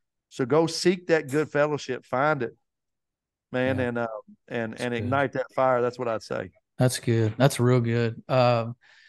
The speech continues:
Speaker 2: 'cause I think that's maybe more common, and I'd never heard it put that way, spiritual depression, but I,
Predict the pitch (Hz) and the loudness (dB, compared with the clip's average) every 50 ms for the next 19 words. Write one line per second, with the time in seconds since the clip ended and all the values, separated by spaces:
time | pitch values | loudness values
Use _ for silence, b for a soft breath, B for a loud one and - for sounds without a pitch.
0 | b b b - 156 147 151 170 - - 185 135 120 147 139 139 - - 139 139 | b b b 2 4 4 4 4 2 0 -2 0 0 0 0 0 0 -2 0 0
1 | 135 127 127 123 127 127 123 123 123 - 131 127 131 135 131 131 123 120 120 120 | 0 -2 -2 -4 -4 -4 -4 -6 -6 -4 -4 -2 -2 -2 -2 -2 -4 -4 -4 -2
2 | 131 139 143 151 147 147 143 135 135 120 131 139 135 135 131 - - 139 131 127 | -2 -2 -2 -2 -2 -4 -4 -4 -4 -4 -2 -2 -4 -4 -6 -4 -4 -4 -4 -2
3 | - 120 110 107 113 123 120 120 117 - - 143 135 127 - - 113 120 - - | -4 -4 -4 -4 -6 -8 -8 -8 -8 -8 -6 -4 -4 -4 -4 -6 -8 -8 -4 -2
4 | 127 135 123 131 120 123 120 131 135 | -2 -2 0 -2 -2 0 0 0 0